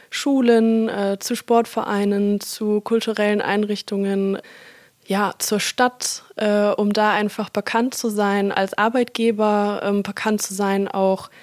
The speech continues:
mit, äh, Aktionen, die man macht, mit den Benefits, die man bietet, um wirklich auch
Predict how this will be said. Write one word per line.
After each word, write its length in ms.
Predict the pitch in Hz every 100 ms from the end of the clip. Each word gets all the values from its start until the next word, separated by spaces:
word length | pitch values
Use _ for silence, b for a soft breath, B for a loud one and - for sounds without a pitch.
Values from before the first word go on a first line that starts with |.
| B B B
mit, 380 | - 202 - -
äh, 40 | 196
Aktionen, 540 | - 202 - 262 247
die 100 | 226
man 180 | 214 202
macht, 320 | 202 202 -
mit 300 | 208 196 -
den 100 | 214
Benefits, 520 | 240 240 226 220 -
die 100 | 214
man 220 | 214 202
bietet, 640 | 202 220 220 - 208 208 -
um 220 | - 214 208
wirklich 480 | 220 - 214 -
auch 380 | - 196 196 -